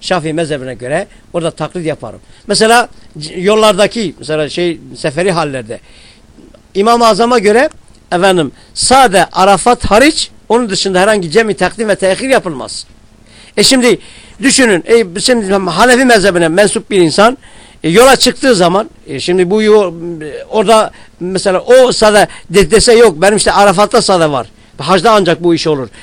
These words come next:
Bu yolculukta olmaz derse yanlış yapar. Çünkü başka mesela cemi tehir ve takdim yap-, yapılan mesela imamlar var. Mesela bu içtihada dayanan, bu işe efendim hadise dayanan imamlar var.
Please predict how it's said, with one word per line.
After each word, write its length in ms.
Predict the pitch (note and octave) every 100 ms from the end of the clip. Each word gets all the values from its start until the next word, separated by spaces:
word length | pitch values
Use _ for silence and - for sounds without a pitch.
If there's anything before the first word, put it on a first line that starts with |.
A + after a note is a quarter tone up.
| -
Bu 120 | F3 G3+
yolculukta 520 | G3+ F3+ G#3+ F#3+ B3+
olmaz 340 | A3+ G#3 E3
derse 380 | C#4 - E4 E4+ - -
yanlış 280 | F#3 A#3 -
yapar. 280 | E3+ - A2+
Çünkü 260 | - E3 F#3
başka 340 | F#3 - G3 - - -
mesela 380 | D#3+ F3+ E3+
cemi 220 | D3+ G3 F#3+
tehir 420 | F#3 F3 G#3 F#3+
ve 100 | F3+
takdim 380 | F#3+ E3+ G3 F#3+
yap-, 180 | E3+
yapılan 360 | F3+ E3+ E3+ G3
mesela 280 | F#3 F3 E3
imamlar 420 | F3 F3 G#3 C#4+
var. 220 | F4+ E4 - - _ - -
Mesela 300 | C#3+ E3 D3+
bu 140 | F3+
içtihada 460 | E3+ - F3 E3 E3
dayanan, 380 | E3+ E3 E3 D#3+
bu 80 | E3
işe 140 | F3
efendim 300 | D#3+ F3 E3
hadise 340 | D3 D3 F3
dayanan 380 | E3+ E3 F3+ E4 - - -
imamlar 380 | F#3+ G#3 B3 C#4
var. 220 | C4